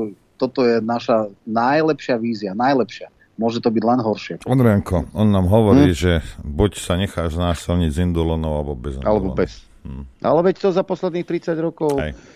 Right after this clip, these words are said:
Speaker 3: eh, tak to funguje. Buď s, buď s Indulonou, alebo bez.
Speaker 2: Hej, lenže problém je v tom, že ľudia si neuvedomujú, že toto je, toto je na-, náš produkt, národa. Hej. Náš. Toto, toto nie sú, toto nie je, že teraz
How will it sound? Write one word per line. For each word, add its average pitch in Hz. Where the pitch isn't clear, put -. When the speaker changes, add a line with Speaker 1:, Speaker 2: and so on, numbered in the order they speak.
Speaker 3:
eh, 110
tak 120
to -
funguje. 139
Buď 101
s, 78
buď 82
s -
Indulonou, 120
alebo 110
bez. 139
Speaker 2:
Hej, 92
lenže 123
problém 175
je 117
v -
tom, 110
že 87
ľudia 104
si -
neuvedomujú, 73
že 67
toto 76
je, 73
toto -
je 76
na-, 71
náš 92
produkt, 65
národa. 73
Hej. 65
Náš. 82
Toto, -
toto 73
nie 78
sú, 67
toto -
nie 73
je, 62
že -
teraz -